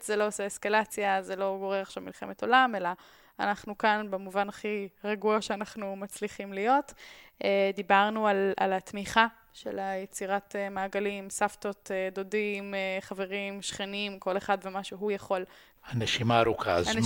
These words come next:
Speaker 2: הזמן,
Speaker 1: ארוכה, נכון.
Speaker 2: ההתמדה.
Speaker 1: ה-, ה-, לזכור שזה לא משהו אחד, שיחה
Speaker 2: בדיוק.
Speaker 1: אחת, ריב אחד,
Speaker 2: כן.
Speaker 1: אלא באמת ה-, הטפטופים האלה שקורים לאורך, אה, זמן. אה, אז, אה, איפה, איפה אנשים יכולים, אה, לעקוב אחריך,
Speaker 2: אוקיי,
Speaker 1: לקרוא
Speaker 2: קוד-,
Speaker 1: יותר?
Speaker 2: קודם כל את האתר שלי,
Speaker 1: כן.
Speaker 2: יש שם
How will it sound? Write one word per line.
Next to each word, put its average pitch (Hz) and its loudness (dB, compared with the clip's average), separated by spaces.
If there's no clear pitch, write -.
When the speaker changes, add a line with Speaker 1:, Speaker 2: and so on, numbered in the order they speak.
Speaker 2:
הזמן, 98 10
Speaker 1:
ארוכה, 82 2
נכון. 160 6
Speaker 2:
ההתמדה. 107 12
Speaker 1:
ה-, - 0
ה-, 202 4
לזכור 220 2
שזה 208 -2
לא 220 6
משהו 214 0
אחד, 214 4
שיחה - 4
Speaker 2:
בדיוק. 202 -2
Speaker 1:
אחת, 196 0
ריב 214 0
אחד, 220 8
Speaker 2:
כן. - -8
Speaker 1:
אלא 220 12
באמת 220 2
ה-, 208 6
הטפטופים 214 -4
האלה 208 2
שקורים 196 -6
לאורך, 190 -2
אה, 185 -4
זמן. 180 -8
אה, 233 8
אז, 208 2
אה, 214 6
איפה, 262 4
איפה 262 4
אנשים 214 0
יכולים, 196 -4
אה, 196 0
לעקוב 190 0
אחריך, 196 -2
Speaker 2:
אוקיי, 190 8
Speaker 1:
לקרוא 190 4
Speaker 2:
קוד-, 147 4
Speaker 1:
יותר? 196 2
Speaker 2:
קודם 147 8
כל 110 4
את 101 4
האתר 90 4
שלי, 101 -2
Speaker 1:
כן. 120 0
Speaker 2:
יש 95 2
שם 120 8